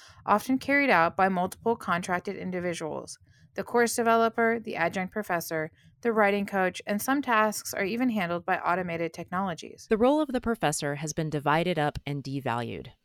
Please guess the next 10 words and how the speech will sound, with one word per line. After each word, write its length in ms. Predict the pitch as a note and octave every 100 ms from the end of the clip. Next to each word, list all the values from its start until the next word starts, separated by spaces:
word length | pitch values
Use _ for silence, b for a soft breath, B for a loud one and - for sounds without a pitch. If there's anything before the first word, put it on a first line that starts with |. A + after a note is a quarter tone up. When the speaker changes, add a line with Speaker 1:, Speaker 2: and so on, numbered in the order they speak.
| _
Speaker 2:
Universities 680 | E3+ G3+ F#3+ F#3 F#3 E3 D#3+
are 80 | D3
seeking 360 | - D#3 D#3
to 100 | D3
stand 400 | C#3 - D#3+ E3+
out 160 | D3 C#3+
through 160 | - C#3+
their 140 | B2+
course 340 | - A3 A3+ -
offerings 580 | C#3 C3+ - C3 B2